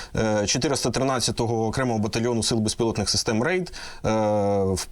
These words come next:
поставили такий своєрідний рекорд Збройних сил, уразили за допомогою, м,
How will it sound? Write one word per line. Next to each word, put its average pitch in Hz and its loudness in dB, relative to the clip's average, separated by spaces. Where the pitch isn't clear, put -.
поставили 131 0
такий 120 0
своєрідний 139 2
рекорд 123 0
Збройних 123 2
сил, 135 2
уразили 127 2
за 110 2
допомогою, 120 2
м, 104 2